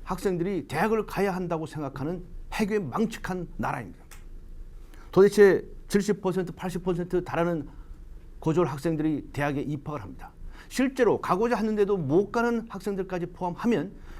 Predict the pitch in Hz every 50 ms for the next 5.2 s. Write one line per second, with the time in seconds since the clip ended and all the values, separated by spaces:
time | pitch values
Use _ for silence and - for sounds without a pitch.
0 | - - - - - 170 208 262 269 240 151 - - - - 180 175 269 - -
1 | 254 247 254 262 - - 220 208 160 165 170 170 170 180 185 - - - - -
2 | - - - - - - - - - - - - - - 180 190 160 175 170 160
3 | 143 127 135 170 180 147 - - 165 175 202 208 208 196 - - 214 220 233 208
4 | 196 208 208 202 180 202 196 208 240 240 214 - - - 190 180 156 139 127 151
5 | 190 208 190